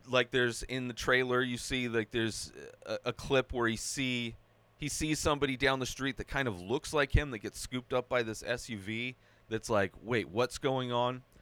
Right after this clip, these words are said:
So I kind of, I enjoyed the, the beginning of this movie, the, the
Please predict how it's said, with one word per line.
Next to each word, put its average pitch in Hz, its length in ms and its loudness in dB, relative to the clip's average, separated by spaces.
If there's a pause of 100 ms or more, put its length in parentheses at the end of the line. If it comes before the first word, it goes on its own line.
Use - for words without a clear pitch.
(120)
So - 120 2
I 147 60 8
kind 202 220 8
of, 185 100 4 (140)
I 147 80 8
enjoyed 151 640 6
the, 139 240 4
the 117 220 -2
beginning 143 580 0
of 170 140 -2
this 170 200 0
movie, 156 420 -2
the, 120 280 -6 (400)
the 104 160 0